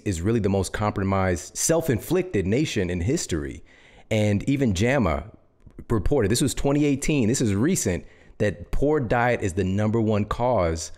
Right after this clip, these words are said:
of our chronic diseases. It's the number one causative factor behind us being compromised. Yet we're still not talking about this in this situation right now.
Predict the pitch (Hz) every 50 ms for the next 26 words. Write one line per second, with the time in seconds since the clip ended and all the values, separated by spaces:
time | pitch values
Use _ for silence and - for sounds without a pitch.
0 | - - - - - 92 76 87 95 95 92 90 - - 107 101 101 101 92 98
1 | - 92 78 90 113 117 98 76 80 78 78 - - - - 98 98 104 117 120
2 | 123 131 131 120 123 120 117 117 113 107 110 - - - 110 117 120 113 110 104
3 | 104 98 - 113 110 110 110 - - 82 82 78 - - - - - - - 101
4 | 87 92 113 113 113 107 104 87 90 95 78 80 98 95 95 - - - - -
5 | 98 85 71 - - - - - - - - - - - - - 98 101 120 120
6 | 107 107 120 110 - - - 139 135 135 127 120 117 104 90 - - - 113 110
7 | - 117 101 87 90 87 85 - - 85 82 - - 104 92 87 80 95 120 104
8 | - - 107 - - 98 90 90 85 - 80 76 73 76 73 73 60 53 57 -